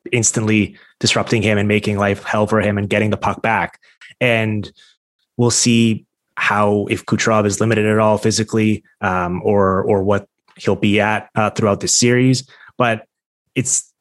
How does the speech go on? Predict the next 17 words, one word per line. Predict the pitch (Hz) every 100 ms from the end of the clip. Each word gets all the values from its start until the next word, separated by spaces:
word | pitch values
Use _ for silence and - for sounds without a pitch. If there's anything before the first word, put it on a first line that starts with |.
| - -
a |
different | 117 135 131 135 131
stylistic | - - 113 113 113 113
matchup | 110 110 113 107
in | 110
the | 104
sense | 113 107 -
that | 107
I'm | 107
not | 113 110
necessarily | 110 - 113 110 104
sure | - 110
you | 110 110
want | 95 98 113 98
to | -
be | 107
sending | 104 - 101 98 101 98